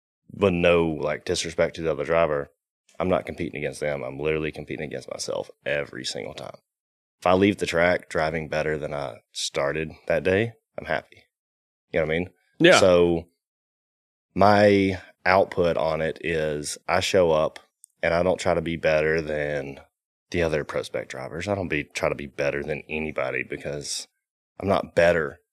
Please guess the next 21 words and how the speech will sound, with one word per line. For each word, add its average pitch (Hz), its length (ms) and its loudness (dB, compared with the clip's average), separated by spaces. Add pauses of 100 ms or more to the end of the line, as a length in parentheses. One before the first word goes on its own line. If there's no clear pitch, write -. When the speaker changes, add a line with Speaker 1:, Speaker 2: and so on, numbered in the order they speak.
(300)
Speaker 1:
than 71 100 -8
anybody. 95 600 0
I'm 98 120 -4
a 85 80 -2
normal 82 360 -2
dude 85 260 -4
that - 120 -12
just - 140 -14
likes 73 180 -10
to 69 80 -18
drive, 76 380 -4
right? 78 280 -2 (600)
I 82 140 0
just 87 140 -2
try 95 120 4
to 82 60 -4
be 85 100 -6
better 73 340 -4
than 76 160 -10
the 73 60 -8
person 78 540 -6